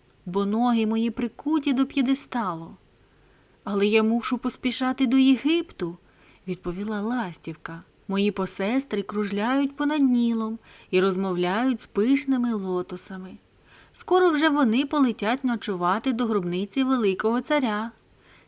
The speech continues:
Там лежить він сам у розмальованій домовині. Він загорнений у жовте вбрання і набальзамований пахкими травами. Його шия обвита блідозеленим нефритовим ланцюжком,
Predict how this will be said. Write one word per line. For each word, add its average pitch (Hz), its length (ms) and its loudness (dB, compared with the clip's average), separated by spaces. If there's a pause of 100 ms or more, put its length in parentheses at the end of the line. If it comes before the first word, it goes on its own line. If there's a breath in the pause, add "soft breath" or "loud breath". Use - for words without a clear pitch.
(100)
Там 185 240 4
лежить 185 380 -4
він 180 200 -6
сам 214 500 -6
у 196 60 -6
розмальованій 220 840 -2
домовині. 180 880 -4 (460 soft breath)
Він 175 220 0
загорнений 180 680 0
у 175 60 -2
жовте 170 440 -4
вбрання 165 680 -6 (120)
і 208 100 -2
набальзамований 185 1040 -4
пахкими 262 680 -4
травами. 165 800 -6 (560 soft breath)
Його 175 280 0
шия 269 500 2
обвита 226 540 -2
блідозеленим 185 1040 0
нефритовим 247 640 -4
ланцюжком, 208 880 -6